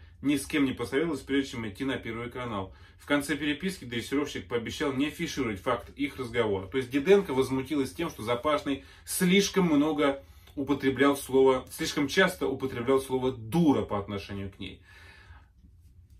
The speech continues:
Можем ли мы осуждать Запашного в данном случае? Я думаю, что да. При всём при том, что мы имеем своеобразное, не то что своеобразное, а своё отношение к своеобразной Диденко, э, всё-таки я считаю, что,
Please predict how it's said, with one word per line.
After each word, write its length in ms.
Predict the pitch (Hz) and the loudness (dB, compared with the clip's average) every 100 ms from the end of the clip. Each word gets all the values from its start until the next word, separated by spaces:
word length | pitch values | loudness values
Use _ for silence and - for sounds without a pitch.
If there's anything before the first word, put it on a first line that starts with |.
| - - - - - - | -20 -20 -20 -20 -20 -4
Можем 480 | 151 180 262 180 170 | 4 8 8 8 6
ли 80 | 156 | 6
мы 180 | 143 | 6
осуждать 480 | 131 139 135 139 123 | 4 2 -2 2 2
Запашного 580 | 110 127 127 110 - 98 | 2 0 2 2 0 -8
в 40 | 104 | -4
данном 300 | 110 104 98 | -2 -2 -6
случае? 360 | 107 98 - | -8 -14 -8
Я 200 | 110 139 | 2 2
думаю, 260 | 139 139 131 | 4 2 2
что 240 | 123 135 | -2 -4
да. 320 | 123 - 95 - | 0 -2 -2 -6
При 160 | 131 135 | -2 -2
всём 320 | - 156 127 | 0 0 0
при 160 | - | -2
том, 240 | - 131 107 | 0 0 0
что 160 | - | -6
мы 320 | 110 110 98 - - - | -6 -4 -6 -8 -20 -12
имеем 380 | 127 127 120 107 - | -2 2 2 -2 -8
своеобразное, 800 | - 131 131 131 117 101 98 95 | -2 2 2 4 2 2 -4 -4
не 140 | 135 175 | -4 0
то 100 | - | -2
что 120 | - | 0
своеобразное, 480 | 139 135 123 101 101 | 2 2 2 0 -2
а 100 | 117 | -6
своё 420 | - 156 175 127 | 2 4 6 4
отношение 400 | - 127 127 101 | 2 -6 -8 -10
к 60 | |
своеобразной 720 | - 135 151 147 143 117 110 104 | -4 2 4 6 6 4 0 -6
Диденко, 640 | 127 165 247 214 101 - - - - - - - - - - - - | -2 0 0 -2 -8 -12 -20 -20 -20 -20 -20 -20 -20 -20 -20 -16 -4
э, 560 | 117 117 113 110 110 104 | 0 2 4 4 2 0
всё-таки 420 | - 180 180 165 | -2 -2 -2 -2
я 120 | 160 | 0
считаю, 380 | 160 156 156 147 | 0 -2 0 0
что, 400 | 143 147 143 - | 0 0 0 -2